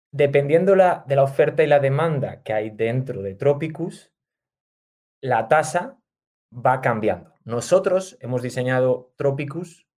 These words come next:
y con la liquidez que tiene Tropicus para que esas tasas se muevan lo menos posible. Pero todavía es, o sea, es una tasa dinámica y hay que tener también esto en cuenta a la hora de tomar las decisiones.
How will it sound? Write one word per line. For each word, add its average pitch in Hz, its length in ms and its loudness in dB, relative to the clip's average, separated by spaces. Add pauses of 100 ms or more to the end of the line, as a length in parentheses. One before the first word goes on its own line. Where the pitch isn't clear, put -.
y 104 300 -14
con 98 220 -8
la 95 100 -12
liquidez 107 580 -6 (140)
que 98 140 -16
tiene 104 460 -8
Tropicus 131 560 -4 (340)
para 117 240 4
que 135 80 -4
esas 143 260 -4
tasas 160 480 -2 (280)
se 131 220 -2
muevan 156 600 2
lo 120 120 2
menos 123 280 0
posible. - 520 -10 (880)
Pero 113 640 2 (680)
todavía 127 520 4
es, 139 180 -2
o - 60 -20
sea, - 140 -14
es - 240 -16
una 117 260 -4
tasa 110 540 -2
dinámica 143 640 0
y 107 60 -6
hay 104 100 -2
que 107 100 -8
tener 110 240 -4
también 104 300 -4
esto 98 380 -6
en 101 180 -10
cuenta 131 380 0
a 123 200 -6
la 92 120 -2
hora 98 140 0
de 104 80 0
tomar 95 300 -10
las 92 180 -10
decisiones. - 360 -20